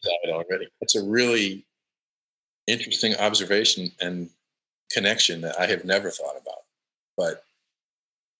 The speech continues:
now you bring it up, it's really interesting. Um, yeah, maybe so. I mean, I, clearly these were all aspirational things for me when I was a kid, a superhero or a Hall of Fame basketball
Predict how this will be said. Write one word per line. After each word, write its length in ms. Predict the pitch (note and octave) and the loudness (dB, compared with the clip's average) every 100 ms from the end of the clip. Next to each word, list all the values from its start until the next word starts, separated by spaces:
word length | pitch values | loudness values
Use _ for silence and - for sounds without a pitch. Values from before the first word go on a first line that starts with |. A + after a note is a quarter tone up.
| _ _ _ | _ _ _
now 160 | F#2+ F#2+ | -2 -2
you 100 | F2+ | 0
bring 200 | F#2+ G2 | -2 2
it 60 | G#2 | 2
up, 220 | D3 - | 2 0
it's 160 | - | -2
really 260 | F2+ F2 F#2+ | -2 -4 -4
interesting. 440 | B2 - - - - - - | -4 -2 -2 -2 -16 -14 -8
Um, 360 | F2 E2+ E2 - _ _ _ _ _ _ _ _ _ _ _ _ _ _ - | -6 -6 -12 -20 _ _ _ _ _ _ _ _ _ _ _ _ _ _ -2
yeah, 240 | A#2 F3+ | 0 2
maybe 320 | E3+ D#3+ G3 | 2 2 4
so. 420 | - - D3 - - A2 | 4 4 2 -2 -4 0
I 40 | |
mean, 140 | A#2+ | 2
I, 160 | A2 B2 | 2 0
clearly 380 | - - E3+ C3 | -2 -2 0 2
these 260 | A2 A2+ | 2 2
were 100 | G2+ | 2
all 140 | G2+ F#2+ F#2+ | 0 0 0
aspirational 920 | G2 - F#2+ F2+ F#2+ - E2 D#2+ - _ _ _ _ _ _ _ _ _ _ _ _ _ _ - - - | 0 0 -2 -2 2 0 0 -10 -14 _ _ _ _ _ _ _ _ _ _ _ _ _ _ -10 -8 0
things 360 | A#2+ F#2 F2 - | 0 0 0 0
for 140 | F2 | 0
me 140 | E2 | -8
when 100 | E2 | -10
I 40 | D#2+ | -2
was 120 | D#2+ | -2
a 200 | - - | -2 -6
kid, 100 | D#2 | -4
a 60 | D#2+ | 0
superhero 640 | - G#2+ - - D#2 D2+ - | 2 0 -4 -8 -10 -12 -18
or 80 | - | -12
a 160 | C#2 C2 - | -10 -8 -4
Hall 180 | - F2+ | -2 -2
of 100 | - | -6
Fame 260 | E2+ D#2 D2+ | -10 -10 -4
basketball 640 | - - - C2+ B1 | -2 -2 -4 -10 -10